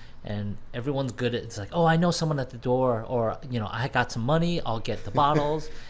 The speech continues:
Speaker 1: And someone else is like, "I'm already here, I can secure the table." And then the one guy's like, "I'm really good at drinking."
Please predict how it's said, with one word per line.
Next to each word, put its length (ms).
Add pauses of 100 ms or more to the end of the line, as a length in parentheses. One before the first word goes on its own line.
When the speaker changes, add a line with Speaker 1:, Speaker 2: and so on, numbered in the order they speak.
(120)
Speaker 1:
And 120
someone 280
else 180
is 60
like, 200
"I'm 120
already 260
here, 300
I 60
can 180
secure 480
the 100
table." 640 (840)
And 120
then 140
the 240
one 240
guy's 320
like, 240
"I'm 160
really 180
good 140
at 100
drinking." 400